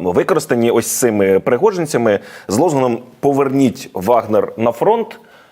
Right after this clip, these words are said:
тому що вони там нібито взяли Бахмут, так? А якщо цього не відбудеться, то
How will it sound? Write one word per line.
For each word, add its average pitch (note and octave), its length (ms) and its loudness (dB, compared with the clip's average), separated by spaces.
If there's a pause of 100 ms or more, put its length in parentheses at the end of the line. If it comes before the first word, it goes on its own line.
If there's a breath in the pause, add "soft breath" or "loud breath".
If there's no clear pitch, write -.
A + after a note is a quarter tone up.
(160 loud breath)
тому G#2 220 0
що G2+ 160 -2
вони G#2 200 0
там G2+ 200 -2
нібито G2+ 360 0
взяли F2+ 340 2
Бахмут, F2 420 -4
так? - 220 -4 (100)
А - 80 -2
якщо D3 280 0
цього D3 220 0
не C3 140 2
відбудеться, D#3 640 0 (300 loud breath)
то C#3 420 0